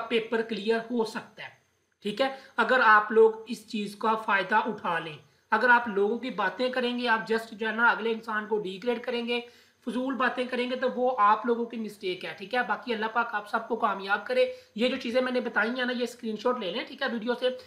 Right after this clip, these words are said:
सिर्फ ये, ये चीज़ें कर लें, ये poems कर लें, ये short stories कर लें, ये प्लेज कर लें, बस, ठीक है। इंशाल्लाह आप लोगों का पेपर अटेम्प्ट हो जाएगा। अब देखें, पेपर दो शिफ्टों में आना है, तो सिलेबस भी ज़्यादा आप लोगों को करना चाहिए। पता नहीं, हो सकता है आपका ग्रुप टू हो,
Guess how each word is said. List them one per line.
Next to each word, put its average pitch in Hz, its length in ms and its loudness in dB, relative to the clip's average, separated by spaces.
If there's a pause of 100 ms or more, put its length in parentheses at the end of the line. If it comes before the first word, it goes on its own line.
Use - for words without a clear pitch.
(140)
सिर्फ 277 300 -2
ये, 254 80 4
ये 262 140 0
चीज़ें 214 300 -2
कर 202 140 0
लें, 208 120 -4
ये 247 200 4
poems 240 320 -2
कर 247 180 0
लें, 247 120 -2
ये 240 160 0
short 220 260 -6
stories 240 280 -4
कर 233 200 0
लें, 247 80 0
ये 226 160 0
प्लेज 185 260 0
कर 175 180 -8
लें, 160 140 -14
बस, 170 260 -4 (360)
ठीक 220 160 -2
है। 294 120 2 (320)
इंशाल्लाह 247 460 2
आप 208 220 4
लोगों 220 160 2
का 226 100 0
पेपर 220 280 -2
अटेम्प्ट 220 300 -2
हो 214 80 -4
जाएगा। 233 220 0
अब 262 80 -2
देखें, 240 280 -4
पेपर 240 280 -4
दो 202 220 0
शिफ्टों 254 320 -2
में 247 100 0
आना 220 160 -2
है, 311 80 -2 (300)
तो 285 60 -2
सिलेबस 262 460 2
भी 302 80 -6
ज़्यादा 220 380 2
आप 226 180 4
लोगों 208 180 -2
को 208 100 -4
करना 190 260 -4
चाहिए। 196 200 -8
पता 226 280 2
नहीं, 277 160 -2 (260)
हो 233 120 8
सकता 269 300 0
है 247 60 6
आपका 240 200 2
ग्रुप 233 300 -4
टू 262 120 -2
हो, 226 220 0